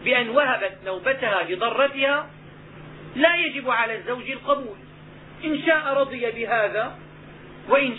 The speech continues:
شاء أبى. فإن رضي الزوج بهذا، رضي منها بأن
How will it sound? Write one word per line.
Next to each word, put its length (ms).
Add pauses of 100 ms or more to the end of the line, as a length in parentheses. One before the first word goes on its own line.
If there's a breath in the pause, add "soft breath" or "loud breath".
شاء 380
أبى. 180 (640)
فإن 280
رضي 340
الزوج 320 (120)
بهذا، 540 (540)
رضي 400 (200)
منها 360
بأن 240